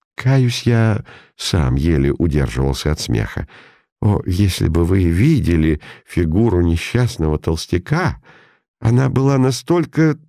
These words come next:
трагикомична, что Путилин кусал губы. «Ну что, каково, дорогой Иван Дмитриевич?» воскликнул прокурор.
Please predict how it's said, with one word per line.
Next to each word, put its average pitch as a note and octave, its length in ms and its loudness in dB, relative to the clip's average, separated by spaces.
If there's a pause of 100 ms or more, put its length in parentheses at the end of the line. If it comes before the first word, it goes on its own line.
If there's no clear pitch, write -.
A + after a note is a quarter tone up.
(120)
трагикомична, D3 1400 0 (600)
что - 300 -4 (160)
Путилин B2 640 0 (340)
кусал G#2+ 520 -2
губы. D#2+ 460 -2 (1300)
«Ну A#2+ 220 2
что, D3 340 0
каково, C3 560 2
дорогой C#3+ 400 0
Иван C#3 240 0
Дмитриевич?» C3+ 760 0 (480)
воскликнул F#2 800 0
прокурор. F2+ 640 -2